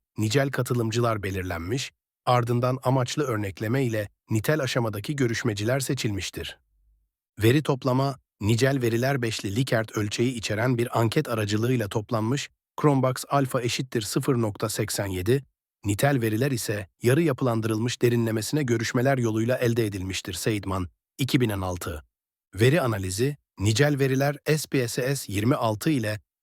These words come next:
regresyon ve T testi analizi ile değerlendirilmiştir.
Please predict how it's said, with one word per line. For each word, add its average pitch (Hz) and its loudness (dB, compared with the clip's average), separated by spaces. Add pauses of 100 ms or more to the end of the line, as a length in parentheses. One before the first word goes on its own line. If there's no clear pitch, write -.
regresyon 127 2
ve 107 -2
T 135 0
testi 123 -4
analizi 123 0
ile 107 -2
değerlendirilmiştir. 104 -2